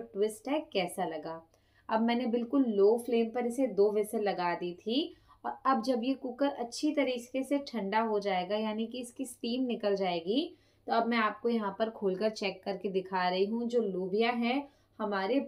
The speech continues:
बहुत अच्छे से cook हो चुके हैं, over boiled भी नहीं है, मैशी नहीं हुए, एकदम perfectly हमारे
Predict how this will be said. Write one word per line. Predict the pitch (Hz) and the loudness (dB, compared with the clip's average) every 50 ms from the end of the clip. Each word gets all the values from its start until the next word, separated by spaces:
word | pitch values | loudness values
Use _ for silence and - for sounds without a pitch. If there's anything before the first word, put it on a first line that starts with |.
| - - | -4 -6
बहुत | 175 170 - - 240 269 247 247 | -6 -6 -2 0 0 0 0 -2
अच्छे | 233 - - 226 | -4 -4 -6 -6
से | 214 - 226 220 | -4 -4 -6 -6
cook | - 185 180 - | -6 -10 -10 -6
हो | - 185 175 | -6 -6 -6
चुके | 175 - 170 - 180 175 170 | -6 -8 -10 -8 -6 -6 -6
हैं, | 180 175 170 170 - _ _ _ _ _ _ - | -6 -8 -10 -12 -16 _ _ _ _ _ _ 0
over | 220 220 226 226 254 269 269 | 6 6 8 8 8 8 6
boiled | 214 226 220 214 214 226 233 226 | 6 6 6 6 6 6 4 2
भी | 240 240 | 2 2
नहीं | 226 226 226 226 226 | 2 2 2 2 0
है, | 233 240 233 | 0 0 0
मैशी | 214 202 185 185 - - 247 233 | 0 0 -2 -2 -4 -4 -2 0
नहीं | 233 226 226 226 226 | 0 2 2 0 -2
हुए, | 220 220 220 226 226 | -2 -2 -2 -2 -2
एकदम | 214 208 208 247 262 262 240 - - | -4 -2 -2 -2 -2 -2 -6 -4 -2
perfectly | 214 214 214 214 - 240 240 240 226 233 | 0 0 0 0 0 -2 0 0 0 -2
हमारे | 233 226 190 185 170 170 185 240 339 - | 0 0 -2 -4 -4 -2 0 0 0 -2